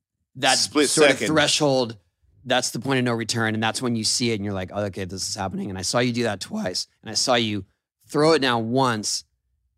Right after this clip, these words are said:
Speaker 1: and then step off.
Speaker 2: Yeah.
Speaker 1: And that was, uh, obviously frustrating, but also scary 'cause that's the worst time to step off. That's
Speaker 2: I
Speaker 1: when you
Speaker 2: know.
Speaker 1: get hurt.
Speaker 2: I know. It's the me-,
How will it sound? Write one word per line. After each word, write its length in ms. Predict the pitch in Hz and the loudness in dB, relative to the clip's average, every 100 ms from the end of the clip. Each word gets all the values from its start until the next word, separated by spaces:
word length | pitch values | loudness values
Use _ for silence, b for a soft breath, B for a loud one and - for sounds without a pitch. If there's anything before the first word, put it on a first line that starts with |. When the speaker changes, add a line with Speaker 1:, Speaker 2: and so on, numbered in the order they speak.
| _ _ _ - | _ _ _ -6
Speaker 1:
and 120 | 123 | -2
then 100 | 131 | 0
step 260 | 131 127 104 | 0 -2 -2
off. 280 | 90 - _ _ _ _ _ _ _ | -4 -10 _ _ _ _ _ _ _
Speaker 2:
Yeah. 200 | 127 113 - _ _ _ _ _ | 2 2 0 _ _ _ _ _
Speaker 1:
And 180 | 120 120 | -2 0
that 300 | 131 143 - _ _ _ _ _ _ | 2 2 0 _ _ _ _ _ _
was, 460 | 127 120 107 - - _ _ 120 | -2 -2 -2 -6 -10 _ _ -14
uh, 80 | - | -4
obviously 420 | 120 120 120 127 | -2 0 -2 -6
frustrating, 580 | 104 - 165 143 156 127 | -10 -4 -2 0 0 -2
but 100 | 117 | 0
also 320 | 127 147 131 | 0 0 -2
scary 440 | 101 - 147 226 139 | -2 -2 0 0 -2
'cause 280 | 135 113 107 | -4 -8 -8
that's 320 | - 135 - | -4 -4 -4
the 120 | 170 | -4
worst 500 | 131 110 117 160 - | -6 -6 -4 -4 -4
time 220 | - 101 90 | -6 -8 -8
to 60 | |
step 260 | - 98 87 | -8 -8 -8
off. 100 | 85 | -2
That's 140 | 147 | 2
Speaker 2:
I 20 | 117 | 4
Speaker 1:
when 80 | |
you 60 | 117 | 4
Speaker 2:
know. 140 | 113 | 4
Speaker 1:
get 80 | 92 | 2
hurt. 260 | 120 87 - _ _ _ _ _ - | -2 -4 -10 _ _ _ _ _ -2
Speaker 2:
I 80 | 143 | 0
know. 100 | 151 | 2
It's 220 | 147 - | 0 -2
the 120 | - | 0
me-, 240 | 170 165 | 2 4